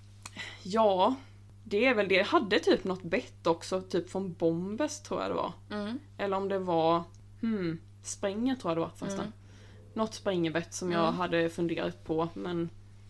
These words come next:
Speaker 1: hon funkar så bra på det bettet jag har nu så jag vet inte riktigt om jag kommer.
Speaker 2: Nej.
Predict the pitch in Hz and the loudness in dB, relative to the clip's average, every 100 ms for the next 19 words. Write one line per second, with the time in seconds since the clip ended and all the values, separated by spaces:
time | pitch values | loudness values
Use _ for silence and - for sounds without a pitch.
0 | - - 190 196 185 170 165 165 160 175 | -16 -6 -2 -2 0 -2 0 0 0 0
1 | 165 165 165 160 160 165 175 175 170 165 | -2 -2 -2 -2 0 -2 -4 -4 -4 -4
2 | 165 170 165 - 170 175 208 202 175 | -6 -8 -10 -12 -10 -8 -6 -4 -4